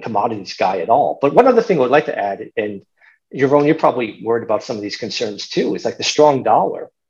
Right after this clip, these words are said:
uh, is, is, is, a, is an issue now for some of my investments. And I'm sure it's probably, uh,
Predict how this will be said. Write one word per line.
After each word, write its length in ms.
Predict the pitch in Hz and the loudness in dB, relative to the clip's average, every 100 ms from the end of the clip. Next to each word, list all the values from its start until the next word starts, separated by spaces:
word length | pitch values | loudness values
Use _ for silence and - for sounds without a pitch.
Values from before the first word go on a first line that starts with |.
| _ _ _ _ _ _ _ | _ _ _ _ _ _ _
uh, 400 | 117 107 101 107 - | -8 -6 -4 -4 -4
is, 280 | 117 - | -6 -6
is, 400 | 127 113 - - | -6 -6 -8 -10
is, 220 | 113 107 123 | -8 -6 -8
a, 180 | 113 | -6
is 140 | 131 127 | -8 -2
an 80 | 143 | -2
issue 240 | - 294 | -2 -2
now 220 | 95 - | -4 -6
for 140 | - - | -10 -10
some 200 | 120 104 | -8 -8
of 100 | 104 | -4
my 180 | 104 151 | 2 2
investments. 600 | 104 82 - - 113 - | 0 -6 -8 -12 -12 -10
And 60 | |
I'm 60 | 101 | -8
sure 200 | - 120 | -2 -2
it's 100 | 113 | 0
probably, 440 | 123 113 113 110 _ _ _ _ - | -2 0 -4 -10 _ _ _ _ -6
uh, 160 | - | -4